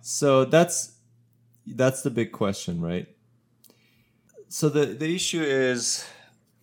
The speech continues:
I mean, it's really complicated because on the, uh, it's also not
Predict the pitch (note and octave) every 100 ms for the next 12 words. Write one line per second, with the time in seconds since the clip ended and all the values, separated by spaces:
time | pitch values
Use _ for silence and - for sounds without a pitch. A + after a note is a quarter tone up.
0 | _ - D3+ D#3+ D#3 G#3 A3 E3+ D3 C3
1 | C3 - A#2 G#2+ G#2+ A2 A2+ G#2+ G#2+ G#2
2 | - - G2+ F#2 A2 G2 A2 B2 - C3+
3 | A2 G#2 G#2+ G#2+